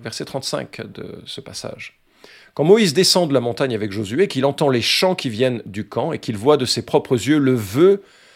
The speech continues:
le veau, pardon, et les chœurs de danse, il brise les tables de pierre. Il ne les brise pas dans un accès de rage incontrôlé, mais pour signifier que l'alliance est rompue.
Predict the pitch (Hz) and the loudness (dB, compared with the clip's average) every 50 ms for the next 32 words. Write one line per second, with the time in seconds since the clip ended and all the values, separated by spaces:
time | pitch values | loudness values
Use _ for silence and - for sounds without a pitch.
0 | _ - 180 160 123 131 170 196 196 - 131 107 110 110 139 165 170 - - - | _ 6 6 6 8 8 6 6 6 4 0 -2 0 0 -2 -2 -2 -4 -6 -6
1 | 120 113 104 104 101 - - 160 160 110 98 98 90 87 113 120 156 190 180 - | -4 -4 -4 -6 -6 -4 -2 -2 -2 -2 -4 -6 -6 -4 -4 -4 -4 -4 -6 -8
2 | - - _ - 139 139 143 120 107 95 - - 202 240 247 240 214 165 127 147 | -8 -8 _ -2 0 0 0 0 0 2 2 2 2 2 0 0 0 0 0 -2
3 | 147 139 - - 127 117 110 104 95 98 95 - - - 90 90 76 - _ _ | -2 -2 0 0 0 0 0 -2 -4 -6 -6 -4 -4 -4 -2 -4 -8 -12 _ _
4 | _ _ _ _ _ _ _ _ _ _ _ _ - - - _ _ _ _ _ | _ _ _ _ _ _ _ _ _ _ _ _ -20 -20 -20 _ _ _ _ _
5 | _ - 143 165 175 180 175 185 - 160 165 156 - - - 180 180 180 160 143 | _ -4 -2 2 4 6 6 6 6 4 2 2 0 0 4 4 4 4 4 2
6 | 117 127 120 117 110 - - 123 110 113 110 98 104 98 95 143 160 156 - 147 | 0 0 -2 -2 -2 -2 -2 -2 -2 -2 -2 -2 -2 -2 -2 -2 -2 -2 -4 -6
7 | 127 - - 107 110 135 165 151 120 - - 101 - - - - 127 110 95 - | -6 -4 -4 -4 -2 -2 -2 -4 -4 -6 -8 -10 -10 -10 -8 -8 -6 -6 -6 -6
8 | - 135 131 - 101 95 101 107 117 131 135 - - - - - 120 120 - - | -8 -8 -8 -6 -6 -4 -4 -4 -6 -6 -8 -10 -12 -12 -12 -10 -8 -8 -8 -10
9 | _ _ - 98 87 98 110 101 - - 101 92 - - | _ _ -16 -14 -10 -10 -10 -10 -10 -12 -14 -14 -14 -18